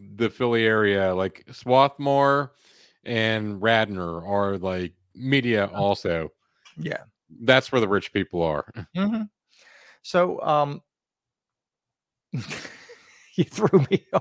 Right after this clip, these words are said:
Speaker 2: off.
Speaker 1: Sorry.
Speaker 2: <laughs> That's not what
Speaker 1: You
Speaker 2: I was talking about.
Speaker 1: bunch of drinks at a hoity-toity.
Speaker 2: Right.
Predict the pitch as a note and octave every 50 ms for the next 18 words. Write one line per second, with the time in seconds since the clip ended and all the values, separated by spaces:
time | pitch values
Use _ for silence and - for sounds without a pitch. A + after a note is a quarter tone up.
0 | - - F#3+ - - _ - - - - - B2 A2 G#2+ G2 F2+ - A2+ A2 G2+
1 | - - F3+ D3+ A2 A2 A2 - D#3+ E3 F3+ - - - F3 F3 F3 F3+ F3 F3
2 | E3+ F3 F#3 F#3 F#3+ D3+ D3+ C3 C3+ A#2+ A2+ C3 C3 C3 A#2+ - B2 A2+ G#2+ G#2+
3 | A#2 A2+ A2 G#2 - A#2+ A2+ A2 G#2+ A2 G#2+ G#2 G2+ F2+ G#2+ - - A3 G#3+ F3
4 | C#3 -